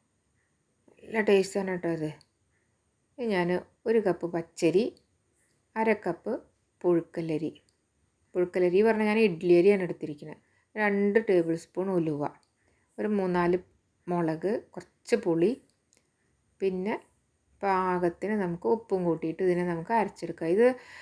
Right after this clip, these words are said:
ആ, അരി ഒരു മണിക്കൂർ, ഞാനൊരു മണിക്കൂറായിട്ടേ കുതിർത്തിയുള്ളൂ. പെട്ടെന്ന് ഉണ്ടാക്കിയെടുക്കുക എന്നുള്ളതാണ്. കുതിർത്തി കഴുകി നമ്മളത് അരച്ചെടുക്കുക. ഈ കപ്പിലാണ് ഞാൻ എടുത്തിരിക്കുന്നത്.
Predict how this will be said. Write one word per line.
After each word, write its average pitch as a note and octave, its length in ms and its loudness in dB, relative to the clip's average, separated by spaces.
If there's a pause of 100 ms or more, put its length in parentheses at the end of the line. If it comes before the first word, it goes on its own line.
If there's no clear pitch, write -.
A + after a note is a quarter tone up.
(240)
ആ, F#3+ 80 -4 (220)
അരി F#3 260 8 (460)
ഒരു G#3 160 0
മണിക്കൂർ, G#3 480 2 (320)
ഞാനൊരു F3 380 4
മണിക്കൂറായിട്ടേ F#3 600 4
കുതിർത്തിയുള്ളൂ. D#3+ 680 -2 (440)
പെട്ടെന്ന് G#3+ 360 -6
ഉണ്ടാക്കിയെടുക്കുക F#3 580 -2
എന്നുള്ളതാണ്. D#3 400 -6 (720)
കുതിർത്തി F3 500 2
കഴുകി F3 400 2
നമ്മളത് E3+ 480 0 (140)
അരച്ചെടുക്കുക. E3 600 -2 (280)
ഈ G3 160 2
കപ്പിലാണ് F#3 580 -2
ഞാൻ F3 180 -2
എടുത്തിരിക്കുന്നത്. E3 600 -8